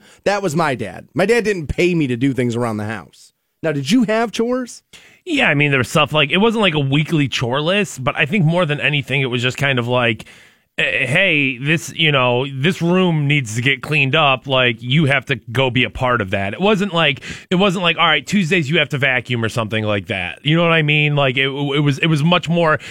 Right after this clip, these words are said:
Speaker 2: and I think it was just kind of like, "Well, help me." It wasn't, it wasn't like, "Here's your thing, your thing, and your thing." It's
Speaker 1: So it
Speaker 2: just
Speaker 1: wasn't
Speaker 2: like,
Speaker 1: a signed list.
Speaker 2: No, it was just kinda like, "All right, well, if the clit-, if the kitchen needs to get cleaned up, like,"
Speaker 1: That's how my thing was too, where, where it was never like, all right, I mean, I had to clean my room every week, obviously, and that was, like, my thing to do.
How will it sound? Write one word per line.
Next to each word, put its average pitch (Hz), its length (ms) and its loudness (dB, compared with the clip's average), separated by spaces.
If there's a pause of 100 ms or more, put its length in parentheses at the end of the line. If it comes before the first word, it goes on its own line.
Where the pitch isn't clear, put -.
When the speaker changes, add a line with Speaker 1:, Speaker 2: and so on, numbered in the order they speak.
(160)
Speaker 2:
and 165 80 2
I 165 60 2
think 226 180 -2
it 165 40 0
was 147 100 0
just 170 140 -4
kind 156 180 -2
of 139 80 -4
like, 143 220 0
"Well, 143 140 -2
help - 380 -2
me." 98 280 -2
It 120 120 -2
wasn't, 143 460 2
it 147 140 -2
wasn't 147 280 -2
like, 135 160 0
"Here's 165 320 0
your 190 140 2
thing, 190 240 -2
your 170 180 2
thing, 170 220 -2
and 143 100 0
your 185 200 2
thing." 131 380 0
It's 139 180 -2
Speaker 1:
So 208 60 6
it - 20 4
Speaker 2:
just 220 80 4
Speaker 1:
wasn't 202 220 4
Speaker 2:
like, - 60 4
Speaker 1:
a 165 40 -2
signed 175 400 0
list. 151 280 2
Speaker 2:
No, 180 200 4
it - 40 -6
was 131 120 -4
just 143 160 -2
kinda 156 240 -2
like, 135 220 2
"All 143 180 2
right, 127 340 2
well, 127 200 0
if 117 80 -6
the 143 60 -2
clit-, 156 320 -2
if 131 140 -2
the 135 60 -4
kitchen 143 320 -2
needs 123 220 0
to 123 40 0
get 120 140 -4
cleaned 123 280 -2
up, 110 360 -2
like," 117 580 -2
Speaker 1:
That's 170 220 -2
how 185 160 -2
my 147 200 -2
thing 117 260 -4
was 104 200 -8
too, 95 220 -8
where, 117 260 -6
where 127 220 -4
it 120 80 -6
was 135 200 -4
never 185 380 -2
like, 143 380 -2
all 139 80 0
right, 127 140 -2
I 135 40 -6
mean, 156 160 0
I 147 100 0
had 170 180 0
to 170 60 -2
clean 170 200 -2
my 147 120 -2
room 127 340 0
every 101 200 -6
week, 95 220 -8
obviously, 95 480 -8
and 104 80 -4
that 107 160 -6
was, 110 100 -2
like, 107 140 -4
my 110 320 -2
thing 104 220 -4
to 98 60 -4
do. 92 300 -2